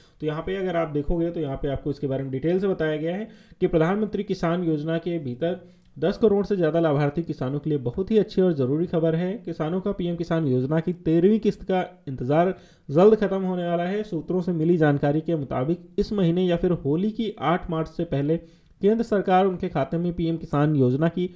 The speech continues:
तेरहवीं किस्त का पैसा ट्रांसफर कर सकती है। हालांकि अब तक इसको लेकर कोई सरकारी यानी कि आधिकारिक ऐलान नहीं हुआ है। आपको बता दें, अगर आप पीएम किसान सम्मान निधि योजना के लाभार्थी हैं और आपने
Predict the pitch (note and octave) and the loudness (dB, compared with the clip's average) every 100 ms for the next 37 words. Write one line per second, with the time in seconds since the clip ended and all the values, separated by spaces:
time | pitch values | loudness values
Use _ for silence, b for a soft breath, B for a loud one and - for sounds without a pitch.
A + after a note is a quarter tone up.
0 | B B - G3 A3 B3+ A3+ - G3 G3 | B B 6 8 8 4 -2 -4 -2 0
1 | D3 E3+ D3+ B2+ - D3 D#3 D#3+ E3 E3+ | 0 -2 -2 -2 -2 0 0 0 -4 -2
2 | F3+ F#3+ D3 D3 D#3+ G3 G3 - C3+ - | -2 -2 -2 -2 -2 -2 -4 -4 -4 -4
3 | F3+ E3 - D3+ C#3 D#3 C#3+ C#3 E3 - | -2 -4 -2 -2 -2 -2 -4 -2 -2 0
4 | C3 D3+ C3+ C3+ F3 E3+ A#2+ B2+ A#2+ B2+ | 2 2 2 0 0 0 0 -2 -4 -6
5 | - B2+ A#2+ A#2 A#2 D3+ F#3 F3+ F#3 A3+ | -8 -8 -8 -8 -10 -6 -4 -2 -2 -2
6 | A#3 B B B E3 F3+ G#3+ F#3+ F3 F3 | -4 B B B -4 0 2 2 2 0
7 | G3 D3+ D#3 D#3+ D#3+ D3 D3 D3 D3 D3 | 0 -2 0 -2 -2 -6 -6 -8 -8 -8
8 | D3 B2+ C3 C3+ B2+ B2+ C#3+ B2+ A#2 C3 | -6 -6 -4 -4 -4 0 2 2 0 -4
9 | B2+ D#3 D3 A2 G#2+ A2+ - E3+ G#3 G#3 | -2 0 0 0 -2 -4 -4 -6 -6 -6
10 | D#3+ D#3+ B2+ C#3 C#3+ F#3 | -4 -4 -4 -6 -6 -8